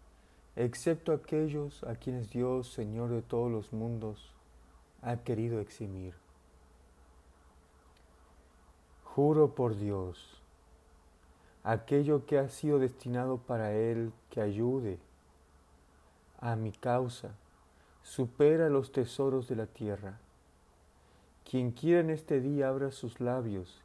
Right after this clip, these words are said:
y haga mención del nombre de su Señor. Las huestes de la inspiración divina descenderán sobre él desde el cielo de mi nombre,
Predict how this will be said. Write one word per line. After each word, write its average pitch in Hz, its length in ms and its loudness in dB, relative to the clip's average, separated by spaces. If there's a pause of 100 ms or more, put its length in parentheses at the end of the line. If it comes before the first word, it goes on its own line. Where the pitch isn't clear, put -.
y 117 60 -2
haga 123 240 0
mención 120 520 -4
del 110 200 -2
nombre 127 320 0
de 127 100 0
su 120 160 -10
Señor. 101 540 -8 (1120)
Las 113 320 0
huestes 147 500 4
de 131 80 -2
la 131 100 2
inspiración 123 680 -2
divina 127 380 0
descenderán 117 640 -2
sobre 110 540 -2
él 135 200 -6 (680)
desde 120 200 2
el 123 80 4
cielo 143 440 2
de 143 80 6
mi 131 140 -2
nombre, 117 460 -4